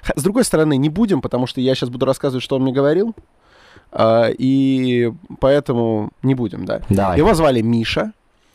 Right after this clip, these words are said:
Speaker 1: Он оказался тренером олимпийской сборной России. Это не фейк. Я, я потом, мы добавились на Фейсбуке в друзья, и это правда.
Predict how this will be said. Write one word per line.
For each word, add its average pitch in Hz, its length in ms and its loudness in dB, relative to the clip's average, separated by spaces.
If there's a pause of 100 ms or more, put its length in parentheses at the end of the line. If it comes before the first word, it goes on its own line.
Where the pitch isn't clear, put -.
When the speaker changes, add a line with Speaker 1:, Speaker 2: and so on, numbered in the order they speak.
(360)
Speaker 1:
Он 190 160 4
оказался 185 480 0
тренером 170 640 2 (1200)
олимпийской 160 760 2
сборной 127 680 0 (580)
России. 127 320 -2
Это 156 240 2
не 160 140 2
фейк. 135 360 0
Я, 120 180 4
я 123 300 2
потом, 120 320 -2
мы 95 640 -4
добавились 107 440 0
на 104 80 -8
Фейсбуке 107 360 -8
в 95 40 -10
друзья, 110 440 2
и 98 100 0
это 95 200 -4
правда. 104 460 -2